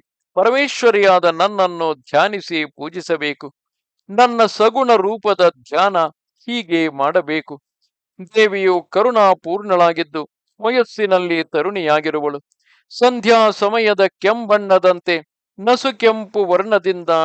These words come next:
ಶೋಭಿಸುತ್ತಿರುವಳು. ಶ್ರೀ ವಿಗ್ರಹ ಸೌಂದರ್ಯ ಅಸೀಮವಾಗಿದೆ. ಆಕೆಯ ಸರ್ವಾಂಗಗಳು ಪರಮ ಮನೋಹರವಾಗಿವೆ. ಆಕೆಯು ಎಲ್ಲ ಶೃಂಗಾರವನ್ನು ಮಾಡಿಕೊಂಡಿರುವಳು.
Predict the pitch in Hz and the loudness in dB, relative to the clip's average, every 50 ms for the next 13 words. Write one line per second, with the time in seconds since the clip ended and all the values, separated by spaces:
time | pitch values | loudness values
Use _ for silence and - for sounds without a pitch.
0 | 160 147 - - 156 165 196 214 190 - - 165 - _ 170 156 156 156 156 151 | -2 -4 -6 -6 -4 -4 -4 -4 -8 -10 -10 -12 -10 _ -6 -6 -4 -4 -4 -6
1 | 143 143 _ _ _ _ _ _ _ _ _ _ _ - - 247 254 269 269 254 | -6 -14 _ _ _ _ _ _ _ _ _ _ _ -10 -6 -4 -2 -2 -2 -2
2 | 214 226 208 175 185 202 202 190 196 190 - - 185 196 220 226 208 208 185 185 | -4 -6 -6 -4 0 0 2 2 2 -2 0 -2 -4 -4 -4 0 0 0 0 0
3 | 180 175 175 165 160 - _ _ _ 147 156 - - 247 226 202 170 156 151 156 | 0 2 2 2 0 -4 _ _ _ -10 -10 -8 -8 -8 -6 -4 -4 -2 0 0
4 | 156 151 147 151 143 147 - _ _ _ _ _ _ _ _ _ _ _ _ - | 0 0 -2 -4 -6 -6 -8 _ _ _ _ _ _ _ _ _ _ _ _ 2
5 | 202 202 196 190 - 190 190 185 175 165 156 - - 170 190 208 220 233 254 269 | 2 2 2 2 0 0 2 4 2 2 0 0 -2 -2 0 2 2 2 2 0
6 | 285 277 269 240 196 202 196 185 180 165 156 - _ _ _ _ _ _ _ 185 | 0 0 0 2 2 2 0 0 -2 -4 -6 -12 _ _ _ _ _ _ _ 0
7 | 202 233 254 240 208 190 175 160 147 143 139 170 202 220 202 185 170 156 156 151 | 2 2 2 2 2 0 0 0 -2 -2 -2 -2 -2 -2 0 0 0 0 2 2
8 | 147 147 147 156 147 139 139 135 _ _ _ _ _ _ _ _ _ _ _ _ | 2 0 0 -2 -6 -8 -8 -12 _ _ _ _ _ _ _ _ _ _ _ _
9 | - 214 226 233 226 - 220 214 208 196 196 190 185 180 170 165 190 226 254 254 | 0 2 2 2 2 2 0 0 2 2 0 0 0 -2 0 -2 0 0 2 0
10 | 240 220 - - - 180 196 220 233 247 254 262 262 247 220 202 190 185 180 175 | 0 0 0 -2 -8 -8 -8 -2 2 2 4 4 4 4 2 2 0 -2 -2 -4
11 | 170 165 160 156 147 147 151 190 185 - 165 156 160 156 156 156 147 147 143 139 | -4 -4 -2 -2 -2 0 0 -2 -2 -4 -6 -4 -2 -2 -2 0 -2 -4 -4 -6